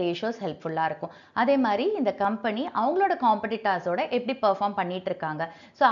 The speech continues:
அதை கம்பேர் பண்றதுக்கும் இந்த ரேஷியோஸ் ஹெல்ப்ஃபுல்லா இருக்கும். அதே மாதிரி ரேஷியோஸ் வந்து கம்பெனியோட ஃபியூச்சர் எப்படி இருக்கும் அப்படிங்கிறத ஃபோர்காஸ்ட் பண்றதுக்கு ஹெல்ப்ஃபுல்லா இருக்கும். So இதை எப்படி ஃபோர்காஸ்ட் பண்ணுவாங்கன்னா பாஸ்ட் டேட்டா வச்சு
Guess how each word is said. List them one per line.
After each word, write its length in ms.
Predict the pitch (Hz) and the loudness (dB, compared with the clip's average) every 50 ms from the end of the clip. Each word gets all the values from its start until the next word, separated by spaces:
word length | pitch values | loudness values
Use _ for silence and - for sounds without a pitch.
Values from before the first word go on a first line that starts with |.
| 226 | 4
அதை 120 | 254 339 370 381 | 2 2 2 0
கம்பேர் 300 | 339 294 - 254 226 - - | 0 2 2 2 0 0 0
பண்றதுக்கும் 520 | 190 170 165 165 - - - - 370 427 359 | -4 -4 -4 -6 -6 -6 -4 -2 -2 -2 0
இந்த 140 | 247 202 190 180 | 2 2 2 2
ரேஷியோஸ் 340 | 170 165 160 196 240 285 - 220 | 0 -2 -2 -4 -4 -4 -2 -4
ஹெல்ப்ஃபுல்லா 400 | 196 170 165 - - 160 156 151 151 | -4 -4 -4 -6 -4 -2 0 0 0
இருக்கும். 220 | 160 - 156 - - - - - _ _ - 208 | -2 -6 -12 -16 -16 -20 -20 -20 _ _ -4 -2
அதே 120 | 202 196 190 | 0 0 0
மாதிரி 180 | 185 185 185 185 202 | 0 -2 0 0 0
ரேஷியோஸ் 320 | 247 233 - 247 214 190 170 | 0 0 0 -2 -2 -2 -4
வந்து 200 | 156 156 165 247 359 - - - - _ - | -4 -2 -2 -4 -4 -6 -10 -20 -4 _ 4
கம்பெனியோட 460 | 262 269 294 285 320 277 240 202 226 254 254 | 4 6 6 4 2 2 2 0 0 -2 -2
ஃபியூச்சர் 440 | - 277 311 330 320 - 339 269 220 | -2 -2 0 0 0 0 2 2 2
எப்படி 160 | 185 180 208 202 | 0 0 -2 -2
இருக்கும் 240 | 190 - - 208 190 - 180 | -2 -2 0 -2 0 0 -2
அப்படிங்கிறத 420 | 175 180 208 220 226 208 190 185 185 - | -2 -2 0 0 0 0 0 -2 -2 0
ஃபோர்காஸ்ட் 440 | 208 214 226 - 254 262 254 - - | -2 -2 0 2 2 0 0 -2 -4
பண்றதுக்கு 460 | 214 185 160 156 - 180 175 294 302 262 | -4 -2 -4 -4 -4 -4 -4 -2 -2 0
ஹெல்ப்ஃபுல்லா 340 | 214 185 180 - 175 175 170 160 | 0 -2 -2 -2 -4 -2 -2 -2
இருக்கும். 200 | - - 254 320 349 - | -2 -4 -4 -4 0 0
So 60 | 311 311 - 269 269 | 0 0 0 -2 0
இதை 140 | 233 277 269 262 | 2 2 2 2
எப்படி 160 | 240 247 320 302 269 | 0 -2 -4 -2 -2
ஃபோர்காஸ்ட் 360 | 240 247 254 254 247 254 - | -2 0 -2 -2 -2 -2 -6
பண்ணுவாங்கன்னா 400 | 220 202 190 185 175 185 233 302 285 - 254 | -6 -4 -4 -4 -4 -4 -6 -4 0 2 4
பாஸ்ட் 280 | 254 277 302 294 - 202 | 4 4 2 0 0 -2
டேட்டா 240 | 190 196 190 175 160 151 165 | -2 0 -2 -2 -2 -2 -4
வச்சு 200 | 170 - - | -6 -6 -6